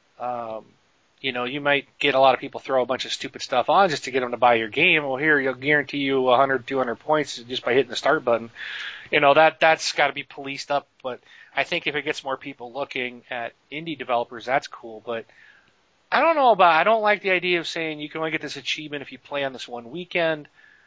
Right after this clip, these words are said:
You know, I, if they're gonna say play during a community event, you know, and they do many different weekends and all you have to do is play. But to say you have to get a thousand kills over this weekend,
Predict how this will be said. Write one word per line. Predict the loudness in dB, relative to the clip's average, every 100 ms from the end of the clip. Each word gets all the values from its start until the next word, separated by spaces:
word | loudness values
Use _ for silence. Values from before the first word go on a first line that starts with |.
| _ _
You | -8
know, | -2 0 2
I, | 0 0 0
if | 2
they're | 2
gonna | 4 2
say | 2 2 2 0 _ _ _
play | 2 4
during | 4 0
a |
community | -4 -8 -6 -4 -4
event, | -4 2 4 4 0 -10 _ _ _ _ -20
you | -12
know, | -8 -8 -8
and | -6
they | -6 -4
do | -6 -10
many | -16 -18 0 4 4 2 -4 -6 _
different | -8 -6 -6 -10
weekends | -10 -2 0 0 -2
and | -4
all | -2
you |
have | -4 -6
to |
do | -10 -12
is | -12
play. | -14 -2 0 2 -2 -14 _ _ _ _ _
But | -10
to | -8
say | -2 0
you | 0 0
have | 0 0
to | -2
get | -2 -2 0
a | -2
thousand | 2 4 4 0 -12
kills | -6 -2 -2 -2
over | -6 -8
this | -8 -10
weekend, | -8 -2 -2 -4